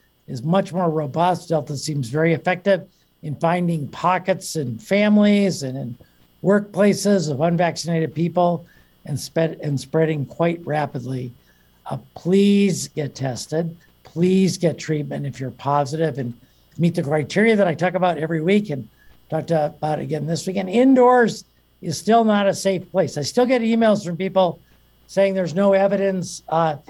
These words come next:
that indoor masking helps. That's not true. We have on the medical advisory team website, I think we're over two dozen articles showing the effectiveness of masking,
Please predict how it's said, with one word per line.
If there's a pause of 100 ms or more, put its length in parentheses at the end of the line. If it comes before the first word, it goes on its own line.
(300)
that
indoor
masking
helps.
That's
not
true.
We
have (580)
on
the
medical
advisory
team
website,
I
think
we're
over
two
dozen
articles (500)
showing
the
effectiveness
of
masking,